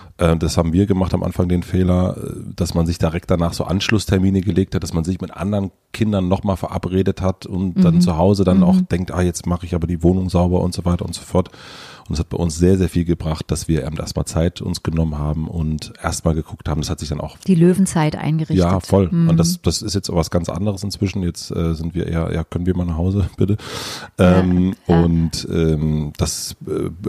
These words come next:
Speaker 1: beruhigt sich auf jeden Fall. Aber ich glaube eben auch, dass dieser,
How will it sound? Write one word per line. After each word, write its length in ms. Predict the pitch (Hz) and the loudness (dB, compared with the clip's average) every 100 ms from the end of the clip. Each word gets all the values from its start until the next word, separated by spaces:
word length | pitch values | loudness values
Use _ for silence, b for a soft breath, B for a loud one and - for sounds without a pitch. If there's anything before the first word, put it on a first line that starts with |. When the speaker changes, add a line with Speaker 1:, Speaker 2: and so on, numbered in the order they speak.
| - | -2
Speaker 1:
beruhigt 360 | 82 78 87 - | 0 2 0 0
sich 160 | 78 | -4
auf 80 | 80 | 0
jeden 160 | 80 82 | 0 0
Fall. 140 | - - | 0 0
Aber 120 | 80 | 0
ich 120 | - | 0
glaube 240 | 82 80 | 2 2
eben 120 | 80 80 | 2 0
auch, 160 | 76 - | -2 -4
dass 180 | 80 | -6
dieser, 400 | 85 76 76 73 | -2 0 2 0